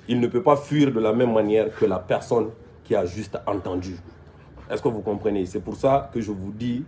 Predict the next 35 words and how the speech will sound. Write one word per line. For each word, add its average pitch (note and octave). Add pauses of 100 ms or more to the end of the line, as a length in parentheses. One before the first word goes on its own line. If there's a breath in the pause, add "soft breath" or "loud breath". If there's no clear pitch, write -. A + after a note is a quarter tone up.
(160)
que -
quand E3
il C#3
parle C#3
là, F2+ (280)
il A#2+
est A#2
légitime B2+
pour G2+
lui G2+
de F2+
parler D#2+ (840)
de G2+
prison B2+ (240)
et B2
de A2+
prisonniers G2
politiques. F2+ (180)
C'est -
tout D#3
à A#2+
fait A#2
légitime G#2
pour F2
lui E2+
de E2+
parler. E2 (580)
Mais, A3 (1080)
mais F#3+
la D#3
vérité, B3
c'est -
que D3+
c'est C3
quoi ? G2